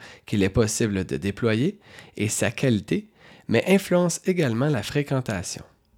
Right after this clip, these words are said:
Des conditions favorables sont associées à des niveaux et des variations de fréquentation positifs, alors que des conditions défavorables ont une influence négative. Or, si les changements climatiques sont associés avec un niveau de certitude assez élevé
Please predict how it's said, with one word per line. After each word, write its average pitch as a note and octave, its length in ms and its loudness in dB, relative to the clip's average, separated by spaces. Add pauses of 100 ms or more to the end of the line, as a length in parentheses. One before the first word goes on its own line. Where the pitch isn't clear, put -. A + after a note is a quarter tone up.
(580)
Des A#2+ 120 4
conditions F3 480 0
favorables C#3+ 600 0
sont - 220 -4
associées A#2 520 0
à G#2+ 80 0
des F2 160 0
niveaux A#2 420 0
et G2 120 -4
des F2+ 120 -2
variations D3 680 0
de G2+ 100 0
fréquentation C3+ 800 -4
positifs, - 800 -6 (160)
alors D#3+ 340 2
que B2+ 100 -2
des F#2 160 0
conditions B2 460 0
défavorables B2 920 0 (340)
ont G#2 180 4
une G2+ 160 4
influence C3 560 0
négative. C3 580 -2 (540)
Or, D3+ 360 2
si - 180 -4
les G#3 100 6
changements D#3+ 320 2
climatiques C3+ 500 0
sont - 200 -2
associés C3 680 0
avec G#2 360 -2
un F2+ 80 2
niveau C3+ 400 2
de F#2 100 0
certitude - 720 -2
assez D3+ 340 0
élevé G#2 440 0